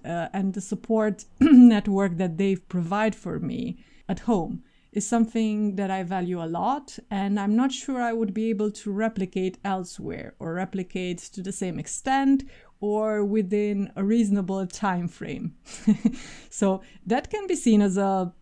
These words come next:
very conservative streak within me, right? Because there's a certain lack of enthusiasm for novelty, for exploration, for a, possibly a disruptive change, right? Uh, and you can also read some fear into it,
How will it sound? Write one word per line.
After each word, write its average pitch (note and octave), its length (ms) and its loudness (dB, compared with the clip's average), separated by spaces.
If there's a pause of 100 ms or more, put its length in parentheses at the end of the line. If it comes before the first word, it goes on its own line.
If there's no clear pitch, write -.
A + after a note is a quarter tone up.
(100)
very G3+ 420 -2
conservative A3+ 680 2
streak - 420 2
within F#3 360 0
me, F#3 180 -2
right? G3+ 380 -2
Because G#3 380 -2
there's G3+ 320 -4
a F#3+ 60 -2
certain F#3+ 440 -2
lack G3+ 240 -2
of F#3 220 -6
enthusiasm F#3 880 0
for - 220 -10
novelty, A3 520 0
for F#3+ 160 -4
exploration, A3 1040 0
for F3 360 -4
a, E3 140 -4
possibly F3+ 800 -4
a F3+ 80 -4
disruptive F3+ 640 -6
change, - 600 0
right? F#3+ 320 -2 (600)
Uh, F3 540 -6 (120)
and E3+ 440 -8
you F3 60 -6
can F#3 180 -6
also F#3 300 -2
read G#3 240 4
some G#3+ 200 2
fear D#4 280 0
into F#3+ 280 4
it, - 140 -10